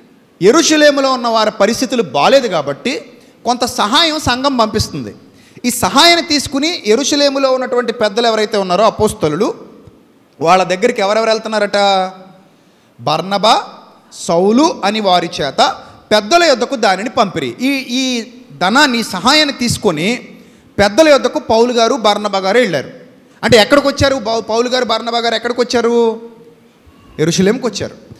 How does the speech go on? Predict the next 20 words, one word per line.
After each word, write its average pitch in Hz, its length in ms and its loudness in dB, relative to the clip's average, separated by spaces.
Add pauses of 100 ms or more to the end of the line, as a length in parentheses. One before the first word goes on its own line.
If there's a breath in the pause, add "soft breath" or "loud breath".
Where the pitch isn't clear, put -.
(200 loud breath)
యెరూషలేములో 262 580 0
ఎవరున్నారు 247 840 0 (260)
చూడండి. 196 560 0 (160 loud breath)
ఇక్కడ 220 180 -4
పని 226 260 0
అయిపోయిన 254 320 -2
తర్వాత 220 280 -2
వాళ్ళు 214 220 0
ఇరవై 220 200 2
నాలుగో 220 300 -2
వచనానికి 202 320 -6
వచ్చారు 190 240 -4
డైరెక్ట్గా. 175 340 -2
పన్నెండు 202 380 -2
ఇరవై 185 180 0
నాలుగు, 123 360 -6 (1700 loud breath)
పన్నెండు 226 380 2
ఇరవై 196 220 2
నాలుగు. 131 340 -6 (180)
ఆ. 131 160 -4